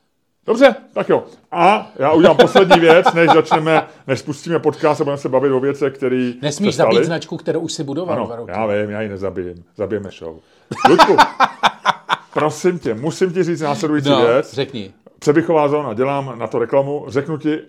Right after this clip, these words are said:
Speaker 1: a právě se to bude týkat i The Greatest Show in the World.
Speaker 2: Ty jsi
Speaker 1: Eh,
Speaker 2: něco viděl,
Speaker 1: já
Speaker 2: viď?
Speaker 1: jsem viděl film The Fablemans, eh, od Stevena Spielberga, jeho třicátý třetí film, je to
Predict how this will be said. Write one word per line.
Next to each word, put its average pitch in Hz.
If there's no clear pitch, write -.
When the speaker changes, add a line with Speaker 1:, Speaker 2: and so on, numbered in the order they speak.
Speaker 1:
a 127
právě 139
se 139
to 135
bude 131
týkat 127
i 120
The 110
Greatest 117
Show 110
in 110
the 107
World. 98
Speaker 2:
Ty 98
jsi 92
Speaker 1:
Eh, 147
Speaker 2:
něco 147
viděl, 139
Speaker 1:
já 117
Speaker 2:
viď? 113
Speaker 1:
jsem 135
viděl 127
film 123
The 110
Fablemans, 110
eh, -
od 101
Stevena 113
Spielberga, 107
jeho 101
třicátý 113
třetí 110
film, 104
je 104
to 95